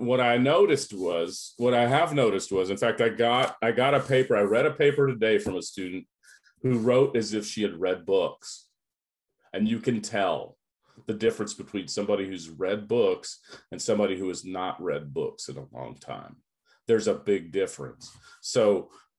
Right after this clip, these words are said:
I get them to read, I get them to write, and then I get them to read and I get them to write. And I work very hard to get them to read and get them to write.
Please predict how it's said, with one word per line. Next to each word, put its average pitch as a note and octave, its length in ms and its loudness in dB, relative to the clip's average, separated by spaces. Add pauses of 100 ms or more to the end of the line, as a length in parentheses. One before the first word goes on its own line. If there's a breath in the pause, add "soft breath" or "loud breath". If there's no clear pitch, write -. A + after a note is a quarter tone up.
(100)
I G#2 120 -2
get B2+ 260 -2
them B2+ 160 2
to A#2+ 140 -2
read, G#2+ 400 -2
I G2 80 0
get G2 240 -4
them - 140 -6
to F#2+ 120 -6
write, D#2+ 440 -6
and D#2+ 140 -12
then F#2 120 -8
I F2+ 100 -6
get F2+ 220 -8
them G2 140 -6
to F#2+ 120 -6
read F2 280 -8
and D#2+ 120 -10
I D2 60 -12
get D2+ 200 -12
them D#2 140 -12
to D2+ 120 -14
write. D2 300 -8
And E2 80 -8
I E2 100 -6
work G2+ 340 -2
very G2+ 240 0
hard F#2 300 -2
to E2+ 60 -12
get F2+ 200 -10
them F2+ 160 -10
to E2+ 80 -10
read E2+ 300 -10
and D2+ 120 -14
get - 160 -14
them D#2 140 -14
to D2+ 80 -12
write. D2+ 340 -10